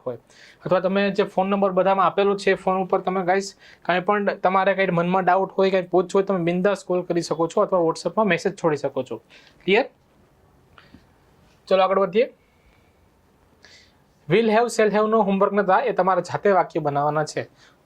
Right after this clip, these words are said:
જો તમારે ચેક કરવા હોય તો WhatsApp કરી દો, કાંઈ ભૂલ હશે તો હું WhatsApp-માં તમને જવાબ આપી દઈશ. ક્લિયર?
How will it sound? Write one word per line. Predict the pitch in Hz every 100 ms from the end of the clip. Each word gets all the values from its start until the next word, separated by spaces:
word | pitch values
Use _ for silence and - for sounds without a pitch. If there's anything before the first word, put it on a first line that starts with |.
| -
જો | 190
તમારે | 196 196 202
ચેક | 196 233 233
કરવા | 175 165
હોય | 156
તો | 170
WhatsApp | 190 202 214
કરી | 214 185
દો, | 180 175
કાંઈ | 170 143
ભૂલ | 151 180
હશે | 170 165
તો | 160
હું |
WhatsApp-માં | 151 - 165 180 160
તમને | 170 160
જવાબ | 160 160
આપી | 151 147
દઈશ. | 151 151 _ _ -
ક્લિયર? | 170 294